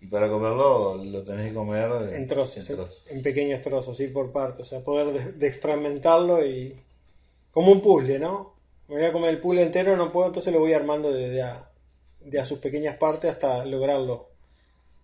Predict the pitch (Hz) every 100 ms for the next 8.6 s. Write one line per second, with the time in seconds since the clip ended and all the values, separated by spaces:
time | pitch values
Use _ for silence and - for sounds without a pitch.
0 | - 135 147 151 147 131 123 135 127 165
1 | 151 165 160 147 156 160 165 175 180 147
2 | 139 143 135 139 151 156 156 147 - 156
3 | - 165 190 220 - _ _ _ _ _
4 | _ - 147 143 143 160 160 - - -
5 | 156 139 127 127 - _ - 135 135 135
6 | 127 170 151 190 196 196 175 170 139 131
7 | 127 123 123 120 - 156 143 156 165 165
8 | 160 151 135 131 117